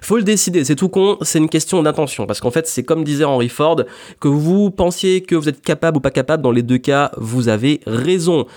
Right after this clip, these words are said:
Donc ça veut dire que si vous pensez que l'entrepreneuriat, c'est un truc de galère, si vous pensez que devenir entrepreneur, c'est céder soixante-dix pour cent de ses gains à l'État,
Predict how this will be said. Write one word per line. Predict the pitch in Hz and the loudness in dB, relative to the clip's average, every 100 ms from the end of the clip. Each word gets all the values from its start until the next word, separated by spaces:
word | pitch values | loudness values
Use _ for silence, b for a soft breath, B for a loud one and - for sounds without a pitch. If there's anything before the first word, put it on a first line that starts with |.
| B B | B B
Donc | 135 135 | -4 0
ça | 156 | 0
veut | 151 | 0
dire | 165 170 165 | 0 0 0
que | 143 127 - - | 2 0 -2 -12
si | - - 240 | -6 0 0
vous | 180 | 0
pensez | 160 170 170 190 190 | 0 0 0 -2 0
que | |
l'entrepreneuriat, | 147 135 131 139 131 139 147 143 B B | 0 -2 0 0 2 2 2 0 B B
c'est | - - | -8 -2
un | 113 | -2
truc | 113 123 117 - | 0 -2 -4 -8
de | 110 104 | -4 -2
galère, | 98 123 151 170 165 | 0 0 2 2 0
si | - - 180 | -4 -2 -2
vous | 165 | 0
pensez | 160 160 175 160 | -2 -2 -2 0
que | 165 151 - B B | 2 0 0 B B
devenir | 143 156 170 180 | -2 0 2 2
entrepreneur, | 165 165 156 - 165 170 160 | 2 0 -2 0 0 2 0
c'est | - | 0
céder | 139 - 147 160 | -2 -2 0 0
soixante-dix | 156 - 156 - 160 156 | 0 0 -2 0 -2 -2
pour | - 156 | -4 -4
cent | 151 147 | -2 -2
de | |
ses | 147 151 | -2 -2
gains | 147 147 | 0 2
à | 135 | 2
l'État, | 131 131 151 | 0 0 -2